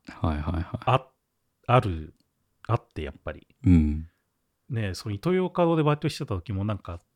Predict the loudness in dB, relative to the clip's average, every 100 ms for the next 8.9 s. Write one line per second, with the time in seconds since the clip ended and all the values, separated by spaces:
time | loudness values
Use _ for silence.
0 | _ _ -10 -4 -2 -2 -4 -4 0 0
1 | 0 -6 -20 -20 -8 -6 -6 -8 -10 -4
2 | 0 0 2 -4 -4 -10 -16 _ _ _
3 | -6 -6 -10 -16 -10 -10 -10 -14 _ _
4 | _ _ _ -2 0 0 -2 -6 -8 -10
5 | -12 -14 -14 -12 -12 -10 -4 -4 -4 _
6 | _ _ -4 2 2 2 -2 -4 -8 -6
7 | -6 -6 -8 -8 -12 -12 -10 -8 -10 _
8 | -6 -2 -2 -2 -6 -10 -14 -14 -14